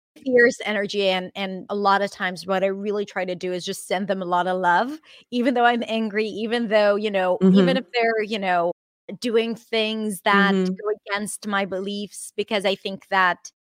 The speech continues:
Speaker 1: that helps me be in a better place.
Speaker 2: Right.
Speaker 1: And I think that when people, 'cause there's a lot of envy, like, language envy. "Oh, why are they,
Speaker 2: <laughs>
Speaker 1: you know,
Speaker 2: That's great.
Speaker 1: able to do this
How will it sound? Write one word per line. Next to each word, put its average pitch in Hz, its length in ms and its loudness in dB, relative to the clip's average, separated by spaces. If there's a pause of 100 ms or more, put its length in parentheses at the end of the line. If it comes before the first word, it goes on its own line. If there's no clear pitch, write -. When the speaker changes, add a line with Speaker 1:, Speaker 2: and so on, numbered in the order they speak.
(500)
Speaker 1:
that 226 440 2
helps 233 460 -4
me 226 240 -4
be 214 300 -4
in 208 100 -2
a 185 60 -6
better 180 280 -2
place. 240 600 -4
Speaker 2:
Right. 185 420 2
Speaker 1:
And 240 80 0
I 247 60 4 (100)
think 339 220 -4
that 311 260 2
when 269 140 4
people, 247 500 0
'cause 202 260 -8
there's 202 240 -4
a 208 60 0
lot 196 300 4
of 185 200 -2
envy, 202 440 -4
like, 208 260 -2
language 214 560 -2
envy. 160 420 -10 (300)
"Oh, 247 240 -6
why 285 200 -2
are 302 120 2
they, 262 500 4
Speaker 2:
<laughs> - 260 -6 (120)
Speaker 1:
you 262 60 2
know, 233 260 6
Speaker 2:
That's 220 240 -2
great. - 480 0
Speaker 1:
able 277 380 6
to 339 160 2
do 277 260 0
this 285 480 4